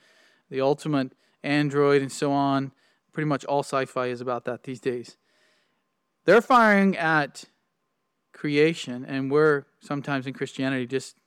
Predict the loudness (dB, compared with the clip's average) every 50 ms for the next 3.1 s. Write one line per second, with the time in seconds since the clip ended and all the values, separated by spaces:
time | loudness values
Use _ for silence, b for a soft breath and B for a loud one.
0 | _ -8 -6 -6 -4 -4 -2 -2 -2 0 0 -2 -2 -4 -8 -16 -14 -12 -10 -6
1 | -2 -2 -2 -2 -4 -6 -8 -6 -4 -6 -6 -6 -6 -6 -4 -4 -4 -4 -6 -10
2 | b b b b b b b b -4 -2 0 0 -2 -2 -2 -2 -2 -2 -4 -6
3 | -10 -18